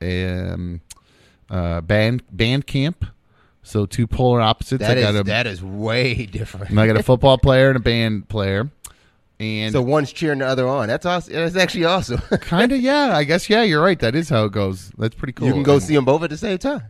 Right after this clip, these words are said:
Speaker 1: Yeah, it's very, uh, very, uh, happy to, um, to see them both doing it. 'Cause Brady, he just, he's, I tried football and he's just not doing it. He's not into it. But Shea, he's, he's the sports one. So, um, I'm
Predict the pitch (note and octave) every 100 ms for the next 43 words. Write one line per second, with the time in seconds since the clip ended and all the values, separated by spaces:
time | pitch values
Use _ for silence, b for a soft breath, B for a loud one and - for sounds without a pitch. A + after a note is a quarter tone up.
0 | - F3 D#3+ A2 B2+ C3 B2 A2+ A2+ G#2+
1 | F#2+ F2+ A#2+ A#2+ A2 - - G2+ G2+ F#2+
2 | F#2+ G#2 - G2+ F#2 G2 F#2 F#2 F2 E2
3 | _ _ F2 E2+ E2+ E2 E2 D#2+ _ _
4 | _ _ - - A#2+ G2+ F#2+ F#2 - F2
5 | E2 A2+ A2 C3 B2 A2+ A#2 G#2+ G2 -
6 | - _ - A2 G#2 G2 - F#2+ - G#2
7 | G2 - G#2 G2+ G2 F#2+ F2 F2+ E2 D2+
8 | C#2+ - C#2 D2 F2+ E2+ D#2 D2+ D2 D2
9 | F2 - G#2+ C#3 D3+ D#3 E3 D3+ D3 -
10 | B2 G#2 E2+ E2+ - E2+ D#2 B B B
11 | B B G#2 G#2+ G#2 F#2+ F2+ - - G#2+